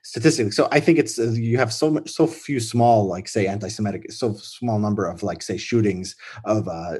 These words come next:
of Ju-, uh, Jewish places that it would be hard to get any statistical I D on that. It happens, like, you know, once a year or once every two years or something like that, or every six months. Um, so I think that's actually hard to study. Um, so I guess that would suggest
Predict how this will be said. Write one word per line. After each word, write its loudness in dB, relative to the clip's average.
of -6
Ju-, -10
uh, -4
Jewish 0
places -2
that -6
it 8
would 12
be 8
hard 6
to 2
get 4
any 6
statistical -6
I -2
D -8
on -6
that. -10
It -2
happens, 2
like, -6
you 0
know, -2
once -2
a 0
year 4
or 2
once -2
every -4
two -4
years 0
or 0
something -2
like -2
that, 2
or -6
every -10
six -10
months. -2
Um, 4
so 0
I 4
think 2
that's 4
actually 2
hard 0
to -6
study. 4
Um, 4
so 4
I 0
guess 4
that 6
would 2
suggest -2